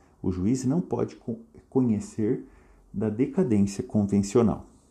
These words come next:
Prossigamos. Artigo duzentos e onze. Se a decadência for convencional, a parte a quem aproveita pode alegá-la em qualquer grau de jurisdição, mas o juiz não pode suprir a alegação.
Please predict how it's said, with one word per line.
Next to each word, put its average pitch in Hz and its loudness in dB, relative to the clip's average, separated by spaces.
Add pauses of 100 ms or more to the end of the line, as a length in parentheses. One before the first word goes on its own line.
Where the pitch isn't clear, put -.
(380)
Prossigamos. - -2 (440)
Artigo 113 0
duzentos 95 0
e 147 4
onze. 101 2 (240)
Se - -2
a 120 6
decadência 135 2
for 117 2
convencional, 104 0 (260)
a 110 -2
parte 135 0
a 131 2
quem 127 0
aproveita 104 2
pode 110 2
alegá-la 101 4
em 101 2
qualquer 107 2
grau 113 2
de 110 -4
jurisdição, 120 0 (360)
mas 101 0
o 117 0
juiz 117 2
não 110 2
pode 95 0
suprir 95 0
a 98 2
alegação. 98 0